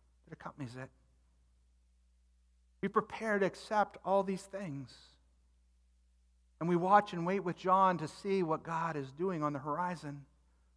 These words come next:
But the, the thing is, over two thousand years have passed since the birth of Christ. We've already seen and heard of the story of God's great plan of salvation, of how he'll give eternal life to all who believe.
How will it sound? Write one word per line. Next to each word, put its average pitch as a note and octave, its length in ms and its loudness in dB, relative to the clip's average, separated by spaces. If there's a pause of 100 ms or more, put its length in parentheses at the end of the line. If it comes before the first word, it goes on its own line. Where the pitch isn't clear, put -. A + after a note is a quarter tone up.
(760)
But F3 140 -8
the, F#3+ 180 -4 (160)
the G3+ 80 -4
thing A#3 220 4
is, B3+ 160 6
over G3+ 160 6
two A#3 180 -2
thousand G#3 380 4
years A#3 220 4
have G#3 120 -6
passed - 460 -2
since G3+ 200 -2
the G#3+ 80 -6
birth A3+ 320 6
of G#3 120 -2
Christ. B3 440 4 (260)
We've A#3+ 280 8
already B3 560 10 (240)
seen D#4 520 4
and G#3 160 8 (140)
heard D#4 440 12
of F#3+ 100 6
the F#3+ 80 2
story D#4+ 480 6
of F3+ 140 4
God's A#3 280 2
great C4 400 4
plan A#3 280 0
of A3 80 2
salvation, A3+ 640 6
of A3 100 6
how B3+ 240 8
he'll A#3+ 140 8
give A3+ 200 0
eternal B3 340 2
life C#4 280 6
to - 60 -4
all B3 260 6
who A#3+ 120 2
believe. B3 460 0